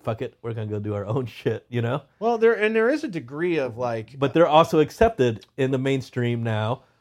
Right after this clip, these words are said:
Speaker 1: Uh,
Speaker 2: Yeah, and that's, I think, where it gets muddy because people wanna say, like, "Well, Eddie Murphy kept making black movies for black people even after he became huge." And you could say, "Well, what's more integrating and what's more post-racism?"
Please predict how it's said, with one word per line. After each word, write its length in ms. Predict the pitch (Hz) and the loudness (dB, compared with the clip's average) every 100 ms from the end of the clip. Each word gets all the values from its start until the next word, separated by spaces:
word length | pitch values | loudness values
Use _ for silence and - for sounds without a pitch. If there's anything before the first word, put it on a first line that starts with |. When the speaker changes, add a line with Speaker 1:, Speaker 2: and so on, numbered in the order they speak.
| _ _ _ | _ _ _
Speaker 1:
Uh, 440 | 117 110 104 98 - | 0 0 0 -2 -4
Speaker 2:
Yeah, 280 | 202 254 156 | 0 0 -2
and 200 | 180 208 | -8 -6
that's, 240 | 247 269 | -6 -6
I 100 | 196 | -8
think, 320 | 202 - 240 214 | -8 -8 -8 -6
where 100 | 160 | -6
it 80 | |
gets 220 | 165 - 147 | -6 -12 -12
muddy 400 | 156 240 233 123 | -6 -6 -6 -8
because 340 | 120 117 131 | -12 -12 -12
people 340 | - 202 208 208 | -10 -14 -10 -8
wanna 180 | 190 165 | -6 -8
say, 360 | - 180 160 139 | -8 -4 -4 -4
like, 300 | 131 127 127 | -6 -6 -8
"Well, 140 | 135 | -6
Eddie 180 | 151 151 | -6 -6
Murphy 380 | 139 156 156 127 | -8 -10 -10 -12
kept 200 | 147 113 | -12 -12
making 260 | 117 120 117 | -14 -14 -12
black 300 | 117 113 120 | -10 -10 -12
movies 280 | 117 113 | -16 -16
for 80 | - | -18
black 320 | 104 113 107 | -14 -12 -12
people 340 | _ 160 110 110 | _ -20 -18 -18
even 180 | 113 110 | -18 -18
after 240 | 110 117 | -18 -18
he 60 | 110 | -20
became 380 | 104 - 107 104 | -20 -20 -20 -20
huge." 360 | - 208 165 | -16 -12 -12
And 80 | 151 | -12
you 60 | 160 | -16
could 140 | 160 | -18
say, 160 | - 175 | -10 -10
"Well, 200 | 170 175 | -6 -6
what's 240 | 190 220 202 | -4 -8 -8
more 260 | 202 208 | -6 -6
integrating 720 | 202 202 208 175 185 170 170 | -8 -12 -14 -12 -12 -10 -10
and 100 | 160 | -10
what's 220 | 160 180 170 | -10 -10 -10
more 260 | 170 170 | -8 -8
post-racism?" 1000 | 165 - 180 - 143 214 262 160 113 | -8 -10 -12 -10 -10 -8 -10 -14 -14